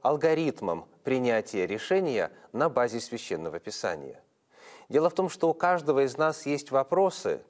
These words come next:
на которые нет прямых, непосредственных ответов в Священном Писании. Например, куда пойти учиться? Поступать ли в лингвистический университет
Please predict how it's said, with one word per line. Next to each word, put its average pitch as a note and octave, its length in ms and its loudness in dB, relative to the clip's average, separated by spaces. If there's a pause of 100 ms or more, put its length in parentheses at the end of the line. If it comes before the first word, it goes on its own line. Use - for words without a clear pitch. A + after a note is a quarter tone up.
(280)
на B2+ 80 -2
которые E3+ 320 4
нет F3+ 260 0 (180)
прямых, E3 720 0 (640)
непосредственных D#3+ 840 0
ответов A2 440 0
в - 40 -10
Священном E2 600 -6
Писании. F#2 680 -6 (480)
Например, B2+ 640 -2 (640)
куда C#3+ 300 0
пойти C3+ 340 -2
учиться? - 720 -6 (500)
Поступать D#3+ 920 0
ли C#3 580 2 (160)
в G#2 100 -8
лингвистический D3 1040 -2
университет D3+ 960 -2